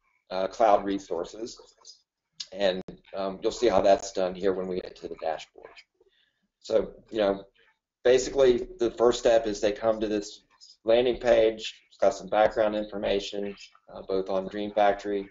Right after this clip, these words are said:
and Verizon Cloud. There's a simple sign up form here in the lower right. Um, since I'm already signed up, I'll just click this other link. Now this takes me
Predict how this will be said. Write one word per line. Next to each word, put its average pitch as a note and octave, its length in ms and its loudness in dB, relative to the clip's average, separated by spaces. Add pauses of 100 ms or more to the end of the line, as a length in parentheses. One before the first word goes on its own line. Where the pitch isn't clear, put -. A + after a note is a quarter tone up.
and F#2 220 -10
Verizon F#2+ 400 0
Cloud. A2+ 520 2 (840)
There's F#2 180 -12
a G2 280 0
simple A2+ 340 -2
sign A2+ 280 2
up G#2+ 220 2
form A2+ 460 0 (260)
here A2 180 -6
in G#2 80 -2
the G2+ 80 -6
lower G#2 340 6
right. G2+ 420 4 (1080)
Um, - 220 -12
since - 320 -10
I'm G#2 120 2
already G#2 200 4
signed G2+ 380 0
up, G#2 280 6
I'll F#2 140 2
just - 260 -10 (240)
click G2 160 -16
this G2 180 -16
other G2 240 -4
link. F#2+ 300 -8 (1900)
Now A#2+ 160 -2
this D3+ 200 4
takes E3+ 280 2
me C#3 160 -6